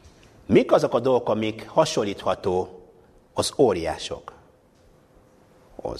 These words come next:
Én néhány dolgokat felsorolnék nektek, ami jut eszemben, amitől az ember sokkal jobban félnek.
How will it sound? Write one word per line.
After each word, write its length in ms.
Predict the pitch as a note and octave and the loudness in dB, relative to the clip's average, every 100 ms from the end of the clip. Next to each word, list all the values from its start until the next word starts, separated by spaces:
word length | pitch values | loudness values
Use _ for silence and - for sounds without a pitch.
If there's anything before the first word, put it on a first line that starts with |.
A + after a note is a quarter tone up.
| - - - - - - - - - - | -12 -16 -20 -20 -20 -20 -18 -16 -16 -2
Én 100 | A2 | 4
néhány 320 | D3 F#3 B2+ | 4 4 2
dolgokat 360 | G#2+ G#2 G2 F#2 | 2 2 2 0
felsorolnék 800 | A#2 G2+ - F#2+ F2+ F2 F2 - | 0 0 2 2 2 0 -4 -4
nektek, 500 | G2+ - G#2+ G#2 - | -4 -2 -2 -2 -2
ami 340 | G2 F#2 F2 - - - - - - - | -4 -2 -4 -8 -20 -20 -20 -20 -18 -4
jut 320 | C#3 A2 F#2+ | -2 0 0
eszemben, 580 | F2 F#2+ F2 F2 F2+ - - - - - - - - - - - | 0 -2 -2 -2 -4 -8 -18 -20 -20 -20 -20 -20 -20 -20 -20 -8
amitől 400 | - A#2 G2+ F#2+ | 0 2 2 0
az 100 | F2 | 0
ember 280 | F#2 F2 E2 | -2 -2 -2
sokkal 380 | - F2+ - E2 | -2 -4 -4 -2
jobban 380 | F2+ D#2 E2+ D#2+ | -2 -2 -4 -4
félnek. 680 | - E2+ C#2+ C#2+ - - | -6 -6 -4 -8 -12 -20